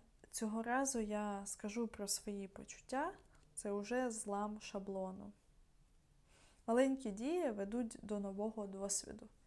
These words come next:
що в свою чергу утворює новий сценарій. Психотерапія — це як безпечне місце, де можна побачити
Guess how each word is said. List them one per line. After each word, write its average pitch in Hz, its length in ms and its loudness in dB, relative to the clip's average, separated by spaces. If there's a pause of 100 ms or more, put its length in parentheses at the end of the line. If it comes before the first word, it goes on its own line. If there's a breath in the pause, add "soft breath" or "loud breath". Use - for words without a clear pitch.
(380 soft breath)
що - 200 4
в 208 60 0
свою 214 380 2
чергу 240 600 0 (420 soft breath)
утворює 226 580 4
новий 196 360 -2
сценарій. - 840 -4 (2750 loud breath)
Психотерапія — 277 840 4
це 262 240 4
як 240 300 0 (600 soft breath)
безпечне 247 600 4
місце, 269 560 4
де 214 200 2
можна 226 380 2
побачити 208 760 0